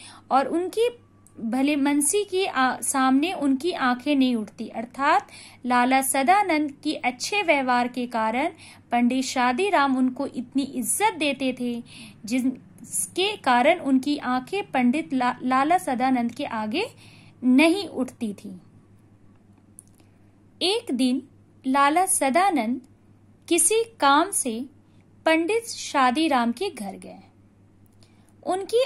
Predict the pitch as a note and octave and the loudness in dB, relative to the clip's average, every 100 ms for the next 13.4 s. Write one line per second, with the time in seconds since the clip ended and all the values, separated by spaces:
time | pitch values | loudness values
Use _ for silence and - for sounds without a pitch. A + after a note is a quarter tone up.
0 | - D4+ C4+ C4+ C4+ E4+ F#4 B3 B3 - | 2 2 4 4 4 2 0 0 -2 -8
1 | - _ - _ _ - F4+ G#4 A#4 - | -20 _ -20 _ _ 4 6 4 0 0
2 | - D#4+ C#4+ A#3 A#3 - _ - - - | 2 4 6 4 2 -10 _ -20 -20 -14
3 | G#3 G3 C4+ C4+ C4+ C#4 C#4+ D#4+ - - | -4 2 4 4 4 4 2 0 -10 -20
4 | - _ - - C#4+ C4+ C4 D4+ - - | -20 _ -18 0 2 4 2 -2 -6 -18
5 | - _ _ - E4 - D4 C#4 D4 D#4 | -20 _ _ 4 4 6 2 2 2 0
6 | D4 G#4 - G4 F4+ B3+ C4 C#4 - A4 | 0 -4 -2 -2 2 4 4 2 0 0
7 | - C#4 - B3+ B3 A#3 A#3+ D4+ - - | -2 -2 -2 -6 -2 -2 -2 -6 -12 -20
8 | - _ G#3+ A3+ D4+ F#4 - - C#4 B3+ | -20 _ -6 -2 -2 -2 -4 -2 0 -2
9 | G#3 A3+ G#3+ G3+ F#3 - _ - _ A#3 | -4 -2 -2 -6 -10 -18 _ -20 _ 0
10 | D#4 G4 - C4 D4 D#4+ C#4 A3 G#3 G3+ | 2 2 0 0 0 -2 -4 -4 -6 -6
11 | G3+ - D4 - _ _ _ _ _ _ | -10 -10 -14 -16 _ _ _ _ _ _
12 | A#3+ B3 B3+ F#4+ - D#4+ C#4+ D#4 D#4+ E4+ | 0 0 0 -4 0 -2 0 -2 0 -2
13 | G4 A#4+ - - | -4 -4 -4 -6